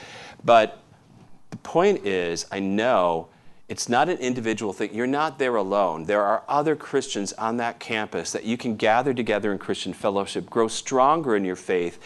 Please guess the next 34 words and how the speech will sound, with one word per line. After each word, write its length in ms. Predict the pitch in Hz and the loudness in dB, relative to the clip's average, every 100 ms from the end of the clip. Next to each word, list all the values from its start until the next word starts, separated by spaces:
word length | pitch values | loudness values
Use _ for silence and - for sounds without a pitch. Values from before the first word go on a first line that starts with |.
| - - - | -20 -20 -2
be 140 | 117 | 0
a 60 | 113 | 0
part 600 | - - - 156 180 107 | -4 -8 2 2 2 -2
of 160 | 104 | -6
them, 360 | 101 90 87 85 - - | -4 -4 -4 -8 -16 -10
and 160 | 110 113 | -2 0
that 200 | 113 117 | 0 2
you 180 | 127 160 | 2 2
can 220 | 131 107 | 0 -4
glorify 580 | 117 120 131 - 107 98 | 0 2 0 0 -2 0
God 560 | 101 104 95 85 80 - - - - 113 | 2 2 2 0 -4 -12 -20 -20 -10 0
at 260 | 120 143 | 0 0
Florida 280 | - 123 120 | -2 -2 0
State 280 | - 110 107 | 0 -2 -2
University 600 | 101 95 95 90 - 90 | -2 -2 -2 -2 -2 -4
and 120 | 87 | -4
serve 460 | - 120 117 120 - | -4 0 0 0 -2
others 560 | 107 107 92 76 76 - - | 2 2 0 -4 -8 -12 -12
there 460 | 90 95 87 85 90 | 0 2 2 0 -2
and 200 | 98 90 | -6 -6
grow 500 | 95 104 123 127 135 | -2 2 4 2 0
in 220 | 113 87 | -4 -6
knowledge 560 | 92 107 120 117 113 - | -2 0 0 0 -4 -6
and 180 | 90 82 | -10 -10
fa-, 300 | - 127 113 | -6 -4 -2
it's 220 | 110 - | -2 -2
gonna 200 | 127 120 | -2 0
be 120 | 117 | -2
great. 360 | 104 113 107 87 | -2 2 2 2
And 120 | 117 117 | 2 2
the 80 | |
rest 380 | 117 135 185 - | 6 6 6 2
of 140 | 165 123 | 0 2
you, 320 | 90 85 | 0 0